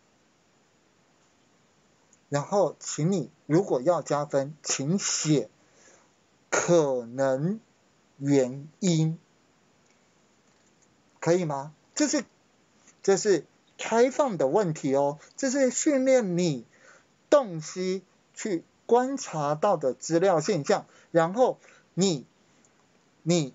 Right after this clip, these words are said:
看看你要，你要去问自己说，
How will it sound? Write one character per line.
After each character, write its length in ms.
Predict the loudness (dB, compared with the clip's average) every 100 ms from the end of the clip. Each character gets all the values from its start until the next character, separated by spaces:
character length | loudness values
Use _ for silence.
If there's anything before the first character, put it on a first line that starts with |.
| -8
看 180 | -4
看 240 | 0 0 -2
你 120 | 0
要， 280 | 2 2 -2 _ -6
你 220 | -2 0
要 220 | 2 2
去 320 | 0 -4 -4 -6 _ _
问 240 | 0 0 -2
自 180 | -10
己 220 | -10 -12 -2
说， 240 | -2 -2